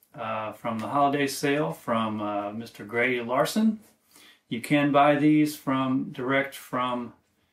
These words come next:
the, uh, carbony dot com website. Uh, but Mister Larson has an arrangement with, uh, the Carbony maker, uh, Rob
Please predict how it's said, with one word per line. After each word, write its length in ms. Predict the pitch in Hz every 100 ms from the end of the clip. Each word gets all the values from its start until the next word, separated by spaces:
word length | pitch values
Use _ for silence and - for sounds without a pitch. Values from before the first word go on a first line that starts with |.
| _ _ _ _
the, 340 | 120 117 113
uh, 220 | 113 107 -
carbony 500 | - 135 135 139 139
dot 280 | 135 131 -
com 280 | 135 135 135
website. 520 | 139 143 156 165 - - - - - - - _ _ _ - - -
Uh, 200 | 120 120
but 320 | 117 117 117 - _ - -
Mister 280 | 135 -
Larson 440 | 131 135 139 143 131
has 640 | 135 135 131 120 - - - - - - - - - - - - - - -
an 240 | 117 113 120
arrangement 500 | 151 156 156 156 - - - -
with, 560 | 151 139 - - - - - - - - 147
uh, 240 | 139 127
the 80 | 120
Carbony 360 | - 156 156
maker, 480 | 143 151 151 156 143
uh, 220 | 123 117
Rob 300 | 120 123 120